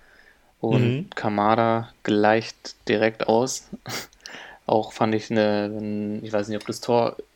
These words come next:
Speaker 2: Mhm.
Speaker 1: äh, vor Augen hast.
Speaker 2: Mhm.
Speaker 1: So? Na, egal.
Speaker 2: Ich hab,
Speaker 1: Ähm,
Speaker 2: weiß, was du meinst, ja.
Speaker 1: ähm,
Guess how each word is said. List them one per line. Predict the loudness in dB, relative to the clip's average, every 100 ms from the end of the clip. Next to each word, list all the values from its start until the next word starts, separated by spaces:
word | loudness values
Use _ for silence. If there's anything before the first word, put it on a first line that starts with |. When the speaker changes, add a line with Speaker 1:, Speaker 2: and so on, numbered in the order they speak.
| _ -20 _ -20 -20 -20 -20 -10
Speaker 2:
Mhm. | -6 -6 -8
Speaker 1:
äh, | -12
vor | -12 -6 0 2 2 0 -2 -4 -8 -12 -16 -20 _
Augen | 0 2 0 0
hast. | -2 -4 -12 _ -20 -8
Speaker 2:
Mhm. | -6 -6
Speaker 1:
So? | -10 -16 -14
Na, | -10
egal. | -4 -2 -2 -4 -12 -14 -2
Speaker 2:
Ich | 2 4 6
hab, | 6
Speaker 1:
Ähm, | 6 2
Speaker 2:
weiß, | 2 0
was | -4
du | -10
meinst, | -10 -8
ja. | -8 -10 -12 -16 -16 -16 -16 -8 4
Speaker 1:
ähm, | 4 4 0 -4